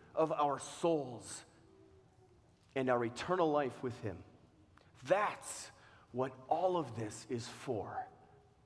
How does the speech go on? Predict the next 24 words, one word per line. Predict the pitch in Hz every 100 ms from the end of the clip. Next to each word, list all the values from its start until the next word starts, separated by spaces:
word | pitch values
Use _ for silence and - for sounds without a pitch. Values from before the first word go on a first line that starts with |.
| _ _ - - - - - - - -
Paul | - 190 233
assures | 185 - - 220 208 147
us | 139
of | 143 131
this | 131 127
in | 117
Romans | 147 165 160 156
eight. | 123 104 - - - - - - _ -
We | - 185 254
know | 233 247 240 180
that | 156 156 165
in | 202 226
all | 190 226 247
things | - 170 156 175 - - - -
God | 147 147
works | 131 175 254 - -
for | 254
the | 226
good | 170 156 170 170 165 - -
of | 135 120
those | 180 196 196
who | 214
love | 180 156 120
him. | 120